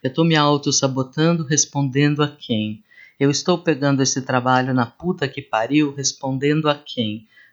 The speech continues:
Sabe, essa minha ação é uma resposta a que tipo de enunciado, a que tipo de fala sobre mim, né? Eu estou fazendo isso,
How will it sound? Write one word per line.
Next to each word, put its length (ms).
Sabe, 380
essa 280
minha 300
ação 420
é 60
uma 140
resposta 840
a 60
que 160
tipo 380
de 120
enunciado, 800
a 60
que 140
tipo 260
de 80
fala 560
sobre 320
mim, 360
né? 180
Eu 120
estou 260
fazendo 500
isso, 360